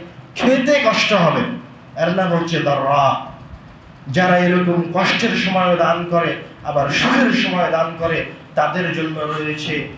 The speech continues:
সাত আসমানের সমান ও জমিনের সমান প্রশস্ত জান্নাত। এবং তাদের জন্য রয়েছে মাগফিরাত। তারা দুনিয়াবী জীবনে যত পাপ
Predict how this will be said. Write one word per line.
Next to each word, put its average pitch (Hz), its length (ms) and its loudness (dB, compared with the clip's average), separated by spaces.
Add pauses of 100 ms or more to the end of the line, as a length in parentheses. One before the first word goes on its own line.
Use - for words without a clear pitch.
(280)
সাত 151 960 -2
আসমানের 147 640 -4
সমান 139 480 -6
ও 131 160 -4
জমিনের 151 540 -4
সমান 135 580 -6 (400)
প্রশস্ত 151 540 -4
জান্নাত। 120 580 -6 (3000)
এবং 135 300 -6
তাদের 151 360 -4
জন্য 147 240 -8
রয়েছে 139 720 -10 (600)
মাগফিরাত। 160 760 -2 (840)
তারা 139 180 -2
দুনিয়াবী 160 540 -2
জীবনে 143 320 -4
যত 131 260 -4
পাপ 143 240 -2